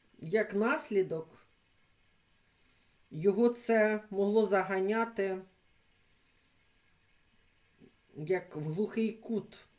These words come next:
у старший аркан відлюдника, у відсторонення. Йому були попередження, щоб він як щез, пропав.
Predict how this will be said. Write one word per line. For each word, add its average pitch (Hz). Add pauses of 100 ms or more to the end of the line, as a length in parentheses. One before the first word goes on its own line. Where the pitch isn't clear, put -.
(100)
у 165
старший 190
аркан 180
відлюдника, 160 (300)
у 160
відсторонення. 180 (540)
Йому 254
були 294
попередження, 220
щоб 196
він 220 (240)
як 180
щез, 254
пропав. 202